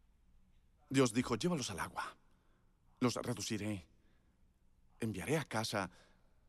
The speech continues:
los que deben enviarse a casa. Y liberarás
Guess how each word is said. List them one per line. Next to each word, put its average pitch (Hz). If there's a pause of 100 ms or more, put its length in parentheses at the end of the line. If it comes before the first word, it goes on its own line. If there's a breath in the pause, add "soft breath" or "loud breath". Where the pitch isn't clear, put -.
(140)
los 117
que -
deben 131
enviarse 101
a 87
casa. - (1300)
Y 135
liberarás 113